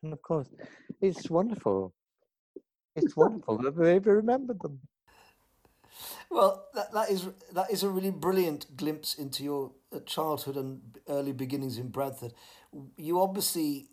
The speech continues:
Speaker 2: uh, when you started as a professional actor, you did a lot of, I presume, weekly rep and around the country, most places.
Speaker 1: Oh, yes.
Speaker 2: Uh, and wha-, at what point did you actually sort of fetch, find yourself in London for the first time?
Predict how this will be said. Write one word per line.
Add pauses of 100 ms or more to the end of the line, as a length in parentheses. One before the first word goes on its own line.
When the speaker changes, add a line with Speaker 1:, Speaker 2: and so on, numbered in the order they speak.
Speaker 2:
uh, (840)
when
you
started
as
a
professional
actor,
you
did
a
lot
of, (400)
I
presume,
weekly
rep
and
around
the
country,
most
places. (120)
Speaker 1:
Oh,
yes.
Speaker 2:
Uh, (420)
and
wha-,
at
what
point
did
you
actually (380)
sort
of
fetch,
find
yourself
in
London
for
the
first
time?